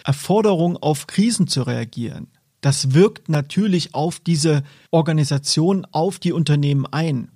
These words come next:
Zugleich sind die allermeisten Organisationen so aufgebaut,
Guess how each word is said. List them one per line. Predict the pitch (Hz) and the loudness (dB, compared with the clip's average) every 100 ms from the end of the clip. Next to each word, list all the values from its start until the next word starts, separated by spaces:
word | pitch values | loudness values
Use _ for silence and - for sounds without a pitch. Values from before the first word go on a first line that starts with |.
| _ - | _ -8
Zugleich | 139 143 143 165 | -6 0 0 0
sind | 170 143 | 2 2
die | 143 | 0
allermeisten | 151 185 170 135 131 117 - | 0 4 4 2 0 -4 -4
Organisationen | 139 139 139 135 139 139 - 151 151 135 | -4 0 0 0 -2 -4 -2 0 2 2
so | 123 156 180 | 2 0 0
aufgebaut, | 135 151 - 156 135 131 143 143 | -2 -4 -2 -4 0 0 2 0